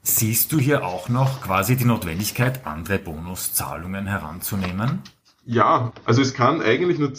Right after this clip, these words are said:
Speaker 2: oder es müsste Ziel einer vernünftigen, sinnvollen Wirtschaftspolitik in der Krise sein, äh, dass wir den Geringverdienern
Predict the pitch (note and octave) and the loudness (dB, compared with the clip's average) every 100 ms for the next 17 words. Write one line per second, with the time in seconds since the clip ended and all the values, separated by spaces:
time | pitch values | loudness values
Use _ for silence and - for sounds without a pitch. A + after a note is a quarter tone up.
0 | - A#2 B2 C3 A#3+ - B2+ - D#3 G3+ | -2 0 2 2 2 2 -2 0 0 0
1 | - A#2+ A#2 A#2+ F#3+ - - A2+ G#2+ - | 2 2 2 0 0 -4 -6 -6 -4 -4
2 | C#3+ F#3 C3 A2+ C3 D#3+ - - A#2 A2+ | -2 0 0 0 -2 -4 -8 -4 -2 0
3 | A#2 - C3+ F#3 D3 - A#2 A#2 A#2 D#2 | -2 -6 -4 -2 -2 0 0 0 -2 -4
4 | F#2 B2+ F#3 - _ _ - - A2+ A#2 | -2 -2 -4 -10 _ _ -20 -4 2 2
5 | A2+ B2 - C3 B2+ B2 B2 D#3 G#3+ C3+ | 4 0 2 0 0 0 2 2 2 0
6 | G#2+ G2+ G2 G#2 G#2 | -2 -2 0 -2 -4